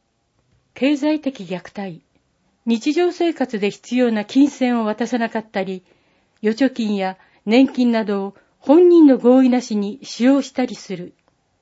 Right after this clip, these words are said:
性的虐待。本人が嫌がる性的な行為をする、わいせつな行為を強要する。排泄に失敗した罰として、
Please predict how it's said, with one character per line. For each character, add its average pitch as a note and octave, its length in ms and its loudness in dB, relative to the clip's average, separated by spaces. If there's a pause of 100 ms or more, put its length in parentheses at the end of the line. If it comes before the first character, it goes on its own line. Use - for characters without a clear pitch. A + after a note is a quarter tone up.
(2250)
性 F4 320 -2
的 D4 240 -6
虐 G3+ 340 -8
待。 F#3+ 260 -8 (1200)
本 E4 320 4
人 D#4 220 6
が A3 240 -2
嫌 C4 220 6
が A#3+ 140 0
る G#3 180 -4
性 E4 240 0
的 D4+ 240 -4
な A3 100 -2
行 B3 260 0
為 A3+ 120 0
を G#3 60 0
す G#3 160 -12
る、 G3 200 -10 (340)
わ F#3 160 2
い B3+ 60 2
せ C#4+ 140 -2
つ D4 100 -2
な C#4 140 2
行 C#4 220 0
為 A#3 160 2
を G#3 100 -4
強 C4 300 2
要 B3+ 180 0
す A3+ 160 -12
る。 F3+ 200 -12 (1080)
排 D4+ 220 -2
泄 D#4+ 280 -2
に C4 100 6
失 - 220 -16
敗 C4 200 4
し - 60 -16
た A#3 120 -4
罰 A#3 240 -6
と G#3+ 100 -6
し - 100 -14
て、 G3 260 -10